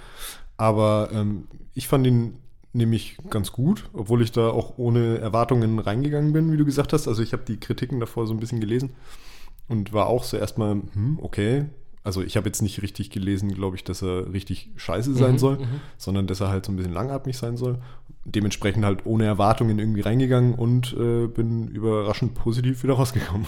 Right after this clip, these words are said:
Speaker 2: Ja, ja. Ich glaube, fünf Komma sechs Sterne hab ich gesehen, bevor ich ins Kino gegangen bin.
Speaker 1: Von zehn.
Speaker 2: Von zehn,
Speaker 1: Mhm.
Speaker 2: genau.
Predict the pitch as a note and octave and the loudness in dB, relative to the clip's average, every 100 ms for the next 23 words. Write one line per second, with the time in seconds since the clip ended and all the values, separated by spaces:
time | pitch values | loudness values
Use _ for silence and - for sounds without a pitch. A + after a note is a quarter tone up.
0 | - - - F#3 - - - - - - | -6 -10 -4 -4 -4 -12 -18 -18 -20 -8
1 | D#3 D#3 - - - - - D3 E3+ D3+ | -8 -8 -12 -20 -14 -10 -4 -2 0 -2
2 | - D#3+ F3+ - D3+ D3 C3 A#2+ D#3 - | -2 -2 -4 -4 -4 -2 -2 -2 -4 -4
3 | - - - - - A2+ C3+ E3+ F#3+ F#3 | -6 -6 -8 -10 -2 0 0 -2 -2 -2
4 | G3 - - - - C#3+ C3 D3 D#3 C3+ | -4 -4 -12 -16 -4 0 2 2 2 0
5 | - B2+ D3 D3+ E3+ - - F#3 F3+ E3+ | 0 2 2 0 -6 -8 -4 -2 0 -2
6 | D#3+ E3 F#3 F3 F#3+ A3+ - - - - | -2 -2 -2 0 -2 -2 -6 -16 -10 -4
7 | G2+ G#2 G2+ G2 E2+ - - - - D3 | -2 -2 -2 -2 -4 -6 -18 -18 -4 0
8 | C3+ - C#3 F#3+ C#3+ B2 C3 F3+ F#3+ | 0 2 0 2 2 4 4 2 -6